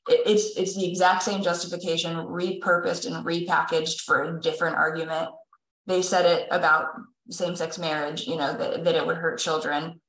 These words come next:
They, uh, the, the Johns Committee and Anita Bryant, like, none of this is new. It's all just regurgitated garbage.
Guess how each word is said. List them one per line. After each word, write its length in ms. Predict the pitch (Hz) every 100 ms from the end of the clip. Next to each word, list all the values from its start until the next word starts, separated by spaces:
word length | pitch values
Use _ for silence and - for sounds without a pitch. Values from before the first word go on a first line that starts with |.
| _ -
They, 420 | 160 151 156 156
uh, 320 | - - -
the, 220 | - 160 -
the 160 | 208
Johns 360 | 170 175 175 -
Committee 380 | 180 160 151 135
and 280 | 131 123
Anita 300 | 165 185 185
Bryant, 440 | 175 170 165 143 -
like, 200 | 180 180 -
none 400 | 190 196 190 202
of 160 | 202
this 180 | 202 202
is 180 | 170 160
new. 280 | 151 170 180
It's 160 | 160
all 180 | 147 160
just 180 | 170 170
regurgitated 800 | 170 165 156 175 175 160 160 160
garbage. 640 | 156 156 196 233 233 -